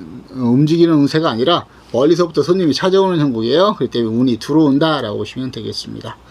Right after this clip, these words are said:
거기다가 일진까지 합이 들어오기 때문에 나를 도와주는 기운들이 어느 때보다도 강력하게 들어오는 날이라 보시면 되겠습니다. 이렇게 나를 도와주는 기운들이 강하게 들어올 적에 문서연도 같이 들어오기 때문에 시험이라든지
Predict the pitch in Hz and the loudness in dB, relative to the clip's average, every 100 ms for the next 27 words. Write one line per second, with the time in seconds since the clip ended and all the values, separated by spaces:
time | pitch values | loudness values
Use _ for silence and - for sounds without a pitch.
0 | - - - - - 170 185 202 196 175 | -20 -18 -18 -12 0 4 6 6 4 4
1 | 165 196 196 190 165 165 190 190 190 180 | 4 2 4 4 4 2 2 4 6 4
2 | 175 185 190 160 165 151 156 151 156 151 | 4 2 2 2 2 2 0 2 0 2
3 | 151 139 147 170 185 156 160 185 196 185 | 0 0 0 2 2 4 2 2 2 4
4 | 185 185 196 156 151 160 160 156 156 139 | 4 4 0 0 0 0 0 0 0 0
5 | 135 165 202 - - - - _ _ _ | 2 2 0 -4 -14 -20 -20 _ _ _
6 | _ - 123 127 123 117 110 - 127 117 | _ -6 0 2 2 0 -4 -4 -4 -6
7 | 117 113 - 107 107 104 - - 131 135 | -6 -10 -10 -16 -14 -16 -18 -6 -4 0
8 | 143 113 175 277 - - - 151 151 160 | 0 0 -2 -4 -12 -10 -2 0 2 2
9 | 147 151 143 139 139 139 139 143 156 160 | 2 2 0 2 2 2 0 0 2 2
10 | - 139 147 127 131 143 139 180 - - | 2 2 2 2 2 4 4 0 -4 -6
11 | - 151 160 175 165 143 147 196 196 165 | 2 2 4 4 2 0 2 4 4 4
12 | 123 - 110 117 131 131 - 185 180 175 | 0 -2 -2 0 0 0 0 2 4 4
13 | 170 165 165 170 170 | 4 2 4 4 2